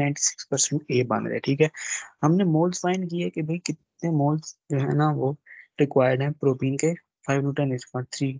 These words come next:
यूज़ करने के लिए, तो वो वन हंड्रेड एंड नाइनटीन पॉइंट ज़ीरो फ़ोर थे। अब हमने A और A produce करना है, तो हमने सेवेंटी टू जो A का एमआर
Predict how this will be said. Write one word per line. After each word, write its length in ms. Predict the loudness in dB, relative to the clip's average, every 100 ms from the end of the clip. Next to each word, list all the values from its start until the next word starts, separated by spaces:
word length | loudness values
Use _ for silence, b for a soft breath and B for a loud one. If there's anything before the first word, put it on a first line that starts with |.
| -6 -6
यूज़ 160 | -4 -4
करने 160 | -4
के 60 | -4
लिए, 100 | 4
तो 80 | 6
वो 120 | 6 6
वन 120 | 4
हंड्रेड 300 | 4 2 2
एंड 80 | 2
नाइनटीन 320 | 2 2 -2 -2
पॉइंट 180 | -6 -4
ज़ीरो 140 | -4
फ़ोर 340 | -2 2 2 2 0
थे। 40 | 0
अब 100 | 2
हमने 200 | 2 2 4
A 80 | 4
और 100 | 2 -2 _ -6 0
A 140 | 0 2
produce 360 | 2 4 0 2
करना 180 | 2 2
है, 60 | 0 B B B
तो 80 | 0
हमने 160 | 4 4
सेवेंटी 320 | 4 2 0 2
टू 100 | 4 6
जो 100 | 2
A 580 | _ _ -8 0 0 2
का 100 | 4 4 2
एमआर 260 | -4 -4